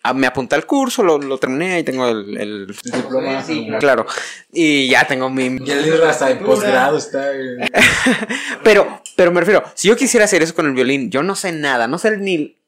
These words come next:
Speaker 1: Entiende,
Speaker 2: Claro.
Speaker 1: enten-, eh,
Speaker 2: Sí,
Speaker 1: ah,
Speaker 2: sí.
Speaker 1: o sea, hay, hay, hay áreas a las que creo que tenemos los conocimientos
Speaker 2: Claro.
Speaker 1: suficientes como leer, escribir, sé hacer estas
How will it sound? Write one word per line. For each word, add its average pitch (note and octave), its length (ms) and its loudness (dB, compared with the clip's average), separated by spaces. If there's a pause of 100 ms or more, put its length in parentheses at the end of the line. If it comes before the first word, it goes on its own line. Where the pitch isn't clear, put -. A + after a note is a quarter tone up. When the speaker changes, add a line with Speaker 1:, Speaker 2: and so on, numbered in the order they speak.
(540)
Speaker 1:
Entiende, F3 400 2
Speaker 2:
Claro. E3+ 260 4
Speaker 1:
enten-, - 60 -4
eh, F3+ 220 -2
Speaker 2:
Sí, A#3+ 220 -14
Speaker 1:
ah, A3 100 0
Speaker 2:
sí. A#3 100 -8
Speaker 1:
o G3+ 80 6
sea, A3 120 4
hay, A3+ 120 6
hay, A3 280 6
hay A3+ 140 8
áreas F3+ 440 6
a F3+ 40 2
las C#3+ 140 2
que C#3 140 -6
creo E3+ 200 2
que D3 120 -2
tenemos D3 440 2
los E3 140 2
conocimientos D3 540 -2
Speaker 2:
Claro. - 40 -10
Speaker 1:
suficientes D3 440 -2
como A2+ 220 -2
leer, C3 360 4
escribir, E3 640 2 (260)
sé F3 300 4
hacer F3 400 2 (400)
estas D3 220 2